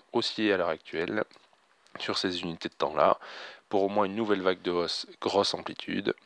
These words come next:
Nouvelle vague de hausse, grosse amplitude, qui, euh, du coup n'a rien changé, nous amène toujours vers cette zone des quatre mille neuf cents au minimum. Voilà pour,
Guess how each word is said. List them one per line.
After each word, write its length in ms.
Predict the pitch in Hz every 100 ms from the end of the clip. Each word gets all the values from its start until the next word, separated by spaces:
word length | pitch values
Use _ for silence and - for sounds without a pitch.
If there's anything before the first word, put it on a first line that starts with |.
| - - - - - - - _ _ _ - - _ _ _ _
Nouvelle 240 | 98 95 92
vague 180 | 90 87
de 100 | 87
hausse, 180 | 80 -
grosse 280 | 90 87
amplitude, 500 | 87 - - - 113 -
qui, 340 | - 104 107 - 98
euh, 140 | 87
du 160 | 82 -
coup 160 | -
n'a 120 | 90 78
rien 180 | 87
changé, 320 | 85 80 85 113
nous 200 | 104 90
amène 220 | 85 82
toujours 380 | 80 85 101 113
vers 140 | 90
cette 200 | - 85 90
zone 160 | 95
des 160 | 101 101 -
quatre 200 | - -
mille 140 | 87
neuf 140 | 71 -
cents 200 | 82 - _ -
au 60 | 113
minimum. 580 | 110 101 85 85 85 87 _ _ _ _ _ _ _ _ - - - - - _
Voilà 300 | 95 117 104 - _ _ _ _ _
pour, 320 | - 110 -